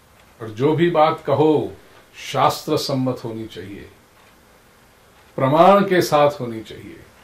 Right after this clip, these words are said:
It should be based on the scriptures। तो वो वाङ्मयीन तप है,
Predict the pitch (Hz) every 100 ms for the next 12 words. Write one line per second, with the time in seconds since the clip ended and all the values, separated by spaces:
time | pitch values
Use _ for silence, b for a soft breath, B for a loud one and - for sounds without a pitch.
0 | _ _ _ _ _ _ _ _ _ _
1 | _ _ _ _ 135 156 190 _ _ _
2 | _ _ _ _ _ _ _ _ _ _
3 | _ _ _ 113 - 165 135 147 135 104
4 | - _ _ _ _ _ _ _ _ _
5 | _ _ _ _ _ _ _ _ _ _
6 | _ _ _ _ _ _ _ _ _ _
7 | _ _ _ _ _ _ _ _ - 113
8 | 156 208 170 135 156 143 127 117 - 131
9 | - - - 82 - - - - - _
10 | _ _ _ _ _ _ _ _ _ _
11 | _ _ _ _ _ _ - 104 110 117
12 | 110 - _ _ _ _ _ _ _ _
13 | 113 104 120 123 135 156 156 113 101 -
14 | - - -